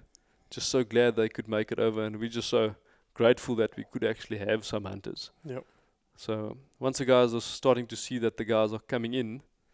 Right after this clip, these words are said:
Speaker 1: it'll get easier and easier.
Speaker 2: Sure,
Speaker 1: Yeah.
Speaker 2: sure.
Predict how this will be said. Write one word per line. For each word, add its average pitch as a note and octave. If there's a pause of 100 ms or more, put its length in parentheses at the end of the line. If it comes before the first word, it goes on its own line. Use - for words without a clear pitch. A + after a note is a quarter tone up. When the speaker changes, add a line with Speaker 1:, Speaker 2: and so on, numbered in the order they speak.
(400)
Speaker 1:
it'll A2
get G#2+
easier A2
and G2+
easier. G#2 (140)
Speaker 2:
Sure, A2+ (300)
Speaker 1:
Yeah. A#2
Speaker 2:
sure. A2+